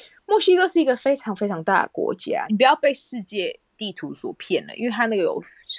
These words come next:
缩小。比方说我今天要到墨西哥城，我飞，飞机要飞八个小时，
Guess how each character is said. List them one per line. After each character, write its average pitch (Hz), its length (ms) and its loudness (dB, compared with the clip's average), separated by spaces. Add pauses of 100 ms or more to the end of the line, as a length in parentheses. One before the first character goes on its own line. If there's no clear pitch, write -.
(420)
缩 196 280 2
小。 - 300 -2 (560)
比 202 40 -18
方 202 160 2
说 262 100 2
我 208 100 2
今 220 120 -8
天 220 80 0
要 220 100 0
到 233 140 2
墨 220 160 -2
西 214 160 -6
哥 196 120 2
城， 151 300 -6
我 135 100 -4
飞， 202 440 2
飞 185 200 2
机 185 200 -6
要 180 180 4
飞 151 340 -2 (140)
八 143 240 0
个 - 100 -16
小 - 300 -8
时， - 320 -14